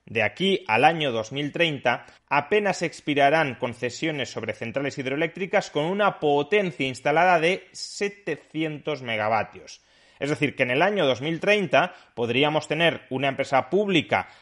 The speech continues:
generadora de electricidad a través de centrales hidroeléctricas con una potencia instalada de setecientos megavatios.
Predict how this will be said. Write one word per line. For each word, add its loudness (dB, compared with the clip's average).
generadora 4
de -6
electricidad 0
a -2
través 0
de -10
centrales -4
hidroeléctricas 0
con 0
una 4
potencia -2
instalada 4
de -4
setecientos -4
megavatios. 2